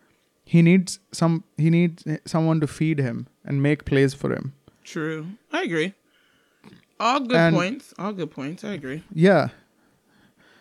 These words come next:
Speaker 1: So, you know, like, even if you, like, s-, you don't have to sign a superstar point guard, right? Like, sign someone who can help him. Like, sign a wing player and sign a guard. Guard who can feed him, like a traditional point guard who can feed him,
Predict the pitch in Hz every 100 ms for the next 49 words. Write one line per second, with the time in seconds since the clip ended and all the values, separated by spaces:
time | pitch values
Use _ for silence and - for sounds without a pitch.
0 | _ - 214 208 190 _ 185 202 208 214
1 | 196 208 214 240 220 226 226 202 147 -
2 | _ _ _ _ _ _ _ _ _ _
3 | - - - 185 175 208 220 220 208 214
4 | 196 175 - 190 190 - 139 139 135 135
5 | 131 131 131 135 165 190 175 - 185 208
6 | 202 208 202 208 202 170 180 170 185 180
7 | - 165 160 175 175 165 165 160 _ _
8 | _ - _ 180 175 - 208 240 214 165
9 | 190 - 151 135 143 143 160 160 151 131
10 | 120 - - _ _ _ - 151 175 175
11 | 180 185 - 156 147 151 175 160 151 -
12 | 151 156 175 151 151 139 139 135 135 139
13 | 143 - 139 131 139